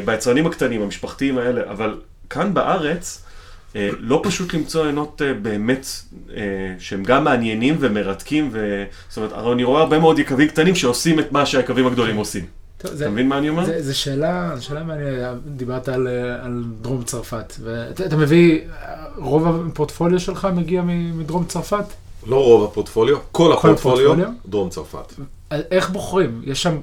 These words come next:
Speaker 2: כל כך הרבה יקבים, רובם קטנים.
Speaker 1: זה עשרות אלפי יצרנים, אם אני לא טועה, כאילו, מדובר על כמות אדירה.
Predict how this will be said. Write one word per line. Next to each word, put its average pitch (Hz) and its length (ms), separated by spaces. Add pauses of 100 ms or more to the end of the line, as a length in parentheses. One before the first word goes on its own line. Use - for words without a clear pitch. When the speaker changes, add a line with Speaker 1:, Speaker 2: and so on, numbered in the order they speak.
Speaker 2:
כל 143 220
כך 180 200
הרבה 170 200
יקבים, 123 520 (140)
רובם 160 580 (140)
קטנים. 151 420
Speaker 1:
זה 113 260
עשרות 110 480
אלפי 127 300
יצרנים, 127 440
אם 95 100
אני 92 120
לא 90 180
טועה, 90 180 (100)
כאילו, 90 160
מדובר 90 420
על 110 280 (120)
כמות 113 300
אדירה. 107 400